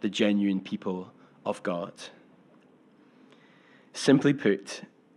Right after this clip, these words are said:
we love the members of our churches and we love the members of our church families too much to give any sort of platform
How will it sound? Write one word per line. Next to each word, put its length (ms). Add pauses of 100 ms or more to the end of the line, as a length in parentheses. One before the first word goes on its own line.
we 180
love 540
the 100
members 600
of 160
our 100
churches 840 (100)
and 140
we 100
love 360
the 80
members 560
of 140
our 100
church 300
families 800 (880)
too 240
much 540 (800)
to 120
give 220
any 220
sort 280
of 120
platform 680